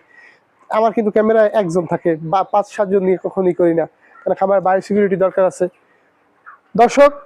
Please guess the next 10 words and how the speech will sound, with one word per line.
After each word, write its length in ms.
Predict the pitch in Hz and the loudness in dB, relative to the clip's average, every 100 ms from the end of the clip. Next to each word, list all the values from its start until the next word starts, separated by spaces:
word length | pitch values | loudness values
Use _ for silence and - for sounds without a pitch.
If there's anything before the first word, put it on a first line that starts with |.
| _ - | _ 0
আমাদের 260 | 208 220 | 2 2
চ্যানেলটা 380 | 226 220 233 233 | 0 0 0 0
সাবস্ক্রাইব 420 | - 214 - 233 | -2 -2 0 0
করবেন। 300 | 226 233 254 | 2 0 2
আজকের 280 | 226 - 226 | 0 0 -2
এখানেই 260 | 208 226 226 | 0 0 0
বি-, 180 | 220 | 0
ভিডিও 260 | 196 202 220 | 0 2 0
শেষ 220 | - 226 | 0 -2
করব 340 | 196 196 254 | -2 -2 -2